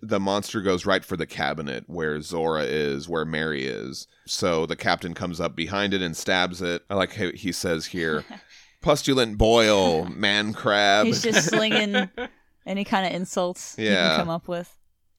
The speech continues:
Speaker 1: And Gray comes up from behind and he stabs the vampire with his double-tipped sword and then he axes it in the head. It's like
Speaker 2: Eee.
Speaker 1: chalk as he kinda gets it in there. It's really good. And there's just, like,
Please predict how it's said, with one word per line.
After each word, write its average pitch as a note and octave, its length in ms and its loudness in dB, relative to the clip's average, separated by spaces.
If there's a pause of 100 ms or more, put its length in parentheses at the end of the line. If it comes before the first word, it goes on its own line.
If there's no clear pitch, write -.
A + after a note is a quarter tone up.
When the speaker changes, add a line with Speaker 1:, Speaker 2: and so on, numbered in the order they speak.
(160)
Speaker 1:
And G#2 300 2
Gray A#2 220 4
comes G#2+ 280 -4
up - 140 -2
from G2+ 220 -2
behind A2+ 500 2
and G2+ 100 0
he F#2+ 120 0
stabs F#2 460 2
the F#2 100 -2
vampire F2 560 -2
with F2 140 -6
his F2 160 -6
double-tipped F2+ 480 -4
sword G#2+ 280 -2
and F#2+ 100 -2
then E2+ 80 -2
he F2 220 -2
axes D#2+ 440 -2
it D2+ 120 -6
in C#2+ 140 -6
the C#2+ 80 -8
head. C#2+ 340 -6
It's - 240 -10
like D#2 140 -4
Speaker 2:
Eee. - 160 -18
Speaker 1:
chalk - 600 -4 (520)
as E2 140 -10
he E2 80 -8
kinda D2+ 260 -6
gets D2 340 -8
it D#2 80 -6
in D2+ 160 -8
there. C#2+ 380 -6 (480)
It's - 240 -12
really D2+ 180 -6
good. D#2 460 -2 (440)
And F#2+ 540 -2
there's A#2 260 0
just, G#2 200 -4
like, F#2 180 0